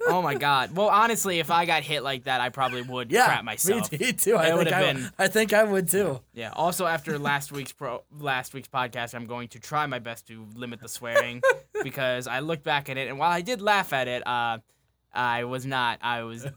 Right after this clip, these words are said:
Speaker 1: a little bit embarrassed of myself,
Speaker 2: <laughs>
Speaker 1: not being very professional. But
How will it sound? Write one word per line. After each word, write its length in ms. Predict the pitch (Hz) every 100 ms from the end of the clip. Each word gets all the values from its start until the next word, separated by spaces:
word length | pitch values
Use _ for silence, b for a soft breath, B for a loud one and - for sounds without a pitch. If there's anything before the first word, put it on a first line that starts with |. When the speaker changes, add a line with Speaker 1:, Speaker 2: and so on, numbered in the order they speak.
| _
Speaker 1:
a 120 | - 147
little 200 | 160 147
bit 160 | 139
embarrassed 400 | 131 123 117 -
of 60 | 117
myself, 500 | 113 113 107 110 453 415
Speaker 2:
<laughs> 160 | - -
Speaker 1:
not 240 | 139 143
being 220 | 139 131 127
very 160 | 120
professional. 640 | 120 131 135 - - 113 - 175 B
But 240 | 208 202